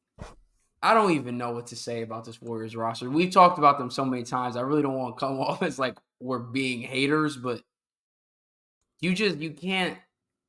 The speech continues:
What, what you see is not lying to you. W-, we have over a half a season worth of, <laughs> of sample size on this current roster right now.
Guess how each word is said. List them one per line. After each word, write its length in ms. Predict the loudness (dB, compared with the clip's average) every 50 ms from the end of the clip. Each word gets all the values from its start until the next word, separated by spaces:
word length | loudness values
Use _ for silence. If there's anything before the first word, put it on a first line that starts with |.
| _ _ _ _ _ _ _ _ _ _ _ _ _ _ _ _ _ _ _ -20 -20 _ _ _ _
What, 340 | -2 2 2 2 2 4 6
what 220 | 6 6 4 2
you 80 | -2 -4
see 260 | -4 -4 -2 -2 -2
is 100 | 0 2
not 260 | 4 4 4 4 2
lying 280 | 0 0 0 0 -2 -6
to 120 | -8 -8 -10
you. 280 | -10 -10 -12 -14 -18 -20 _ _ _ _ _ _ _ _ _ _ _ _ -16
W-, 180 | -12 -2 0
we 120 | 2 2 4
have 360 | 6 8 8 8 6 4 2
over 380 | 0 0 0 0 0 0 0
a 200 | 0 0 -2 -6 -6 -2
half 300 | 2 4 4 2 2 -2
a 100 | -8 -8
season 540 | -6 -4 -2 -2 -2 -2 -4 -6 -8 -6
worth 340 | -4 -2 -2 -2 -2 -4 -6 -12 _ _ _ _ -10
of, 300 | -6 -4 -4 -4 -6 -8 -12
<laughs> 380 | _ -10 -4 -2 -2 -2 0 0
of 160 | -2 -2 -2
sample 440 | -6 -6 -4 -4 -4 -2 -2 -4 -4
size 360 | -2 -2 -2 -2 -2 -2 -4
on 180 | -6 -6 -6 -6
this 140 | -8 -10 -12
current 320 | -12 -10 -8 -8 -6 -6
roster 400 | -4 -2 -2 -4 -4 -8 -10 -6
right 220 | -4 -4 -4 -4
now. 280 | -6 -8 -10 -10 -10 -10